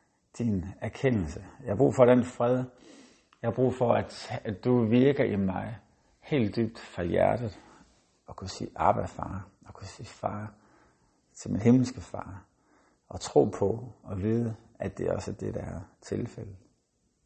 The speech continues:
Det andet, som vi har her i teksten, er, at, at der står, "Men hvis vi med Helligåndens hjælp holder op med at gøre det, som drifterne får jer til, så vil I leve." Helligåndens hjælp holder op med at gøre det, drifterne.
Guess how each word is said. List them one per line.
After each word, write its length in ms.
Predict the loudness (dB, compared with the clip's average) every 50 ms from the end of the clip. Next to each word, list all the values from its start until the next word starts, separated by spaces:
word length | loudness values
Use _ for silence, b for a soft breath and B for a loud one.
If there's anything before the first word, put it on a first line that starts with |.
| _ _ _ _ _ _ _ _ -20 -20 b b b b b b b b b b b b b b b b 0
Det 60 | 6
andet, 300 | 8 8 10 10 8 6
som 160 | 6 4 4
vi 60 | 6
har 240 | 6 6 6 6 6
her 140 | 6 4 4
i 220 | 4 2 0 -2
teksten, 440 | -4 -4 -4 -6 -6 -6 -6 -6 -6
er, 160 | -4 -2 -2
at, 180 | -4 -4 -6 -10 _ _ _ b b b b b b b b b b b _
at 120 | -2 0
der 60 | 0 2
står, 220 | 10 12 12 12
"Men 180 | 12 8 4 2
hvis 200 | 0 0 -2 -2
vi 40 |
med 120 | -2 -2 -2
Helligåndens 500 | -2 -2 0 0 2 2 2 0 0 0
hjælp 200 | -2 -2 -2 -2
holder 180 | -2 0 0
op 280 | 2 2 2 2 0 0
med 120 | -2 -2
at 140 | -2 -2 -2
gøre 200 | 0 2 4 4
det, 220 | 4 2 -2 -4 -4 b b b b b b b b b b b b
som 200 | -16 -8 -6 -6
drifterne 580 | 2 6 8 8 8 6 4 2 2 2 0 -2
får 180 | -4 -6 -6 -6
jer 100 | -6 -6
til, 360 | -8 -8 -6 -4 -4 -6 -8 -12 _ b b b b b b b
så 220 | -20 -8 -6 -2 0
vil 120 | 0 0
I 60 | 0
leve." 380 | 0 -2 -2 -4 -4 -4 -4 -6 -10 _ _ _ _ _ b b b b b b b b
Helligåndens 680 | _ 0 2 4 4 6 6 6 4 4 2 -2 -2 0
hjælp 300 | 2 2 2 0 -2 -8 -14 -20 _
holder 240 | -8 -6 -4 -2 -2
op 200 | -2 -4 -4 -4
med 80 | -6
at 80 | -6 -4
gøre 140 | -6 -6 -6
det, 160 | -6 -8 -8
drifterne. 500 | -8 -8 -8 -10 -14 -14 -14 -14 -14